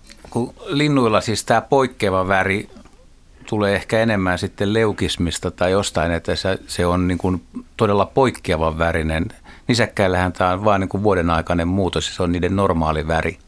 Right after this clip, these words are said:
joka tapauksessa, koska ne vaihtaa sen. Jos nyt nopeasti vetäisi muutaman oman havainnon, niin esimerkiksi mä oon muutamaa mustarastasta päässyt seuraamaan, mitkä on kirjavia,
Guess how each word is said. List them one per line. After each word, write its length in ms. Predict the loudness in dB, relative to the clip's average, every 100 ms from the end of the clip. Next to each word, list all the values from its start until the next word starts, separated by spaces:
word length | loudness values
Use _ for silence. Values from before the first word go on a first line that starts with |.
| -4
joka 200 | 0 2
tapauksessa, 520 | 0 0 0 -2 -6
koska 240 | -10 -6 -2
ne 140 | 0
vaihtaa 440 | 2 0 -2 -2
sen. 200 | 0 -2 -4 -10 -16 -18 -20 -8 -4
Jos 120 | -2
nyt 200 | -4 -8 -20 -6
nopeasti 380 | -4 0 -2 0
vetäisi 240 | -2 2 4
muutaman 420 | 4 4 2 4
oman 240 | 4 2
havainnon, 720 | 2 2 2 0 -2 -4 -2
niin 120 | -2 -4 -12 -18 -20 -10
esimerkiksi 360 | -4 -2 -2 2
mä 140 | 0 0 -2
oon 200 | 0 0
muutamaa 540 | -2 0 2 2 4 4
mustarastasta 920 | 2 0 0 0 0 -2 -6 -6 -8 -6
päässyt 320 | -2 -2 -2 -4
seuraamaan, 680 | 0 0 0 0 0 0 0
mitkä 360 | -4 -6 -4
on 200 | -2 -2 -6 -6
kirjavia, 600 | -2 0 -2 -4 -6 -8